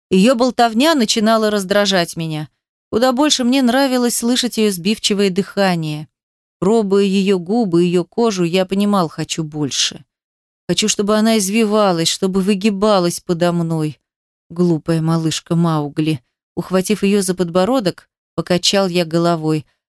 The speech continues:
заставил ее раскрыть губы и влил глоток текилы, не обращая внимания на ее протест. Струйка потекла по ее подбородку, и я тут же слезал ее.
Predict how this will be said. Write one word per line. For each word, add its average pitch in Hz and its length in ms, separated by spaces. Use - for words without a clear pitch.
заставил 240 560
ее 226 220
раскрыть 220 500
губы 220 380
и 202 40
влил 220 340
глоток 196 500
текилы, 247 500
не 247 140
обращая 254 580
внимания 185 560
на 170 120
ее 170 280
протест. 165 720
Струйка 240 520
потекла 226 520
по 202 100
ее 202 220
подбородку, 190 640
и 185 60
я 185 120
тут 196 220
же 190 80
слезал 196 580
ее. 151 400